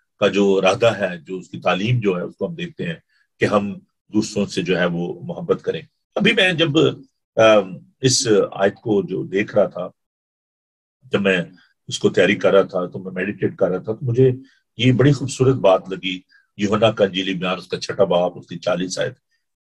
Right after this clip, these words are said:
"क्योंकि मेरे बाप की मर्जी ये है कि जो कोई बेटे को देखे और उस पर ईमान लाए, हमेशा की जिंदगी पाए और मैं उसे आखिरी दिन फिर जिंदा करूंगा।"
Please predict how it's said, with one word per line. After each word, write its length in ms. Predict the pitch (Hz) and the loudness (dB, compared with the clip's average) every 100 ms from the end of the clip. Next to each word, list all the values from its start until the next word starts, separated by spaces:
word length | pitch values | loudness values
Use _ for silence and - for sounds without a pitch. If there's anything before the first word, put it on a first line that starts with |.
| - | 0
"क्योंकि 400 | 156 160 156 156 | 2 4 4 4
मेरे 360 | 120 101 117 | 4 2 4
बाप 500 | 135 92 87 98 - - | 2 2 0 0 -4 -8
की 120 | 107 | -8
मर्जी 440 | 87 80 92 92 | -6 -8 -6 -4
ये 80 | 92 | -4
है 80 | 85 _ _ _ _ _ _ _ _ _ | -8 _ _ _ _ _ _ _ _ _
कि 120 | 143 | 2
जो 520 | 127 - - 156 214 170 | 2 2 4 4 4 4
कोई 400 | 156 156 139 - _ _ _ - | 4 4 -2 -10 _ _ _ -10
बेटे 420 | - 135 139 214 | 2 2 2 0
को 140 | 170 | 0
देखे 640 | 127 110 127 - 113 - _ _ _ _ _ _ - | -2 0 -2 0 -2 -2 _ _ _ _ _ _ 2
और 200 | 139 160 | 4 4
उस 160 | 135 | 2
पर 160 | - 127 | 2 2
ईमान 340 | 104 92 104 | 4 0 2
लाए, 180 | 104 104 101 _ _ _ | 2 2 0 _ _ _
हमेशा 360 | 95 101 92 95 | -2 -2 -2 -6
की 400 | 87 90 85 - _ _ - | -8 -20 -20 -20 _ _ -14
जिंदगी 400 | - 92 85 90 | -10 -10 -8 -8
पाए 420 | - 85 95 143 - _ _ - | -6 -4 -2 -4 -8 _ _ 0
और 240 | 113 120 | 4 4
मैं 480 | 117 95 104 120 156 | 4 2 2 4 0
उसे 480 | - 127 - 135 135 | -2 -4 2 2 2
आखिरी 400 | - 98 - 113 | -4 -10 -10 -10
दिन 220 | 107 101 - | -10 -14 -8
फिर 260 | 98 143 - _ _ - | -8 -8 -12 _ _ -10
जिंदा 360 | 98 92 95 | -10 0 -2
करूंगा।" 500 | 85 82 92 92 - | -2 -10 -10 -14 -16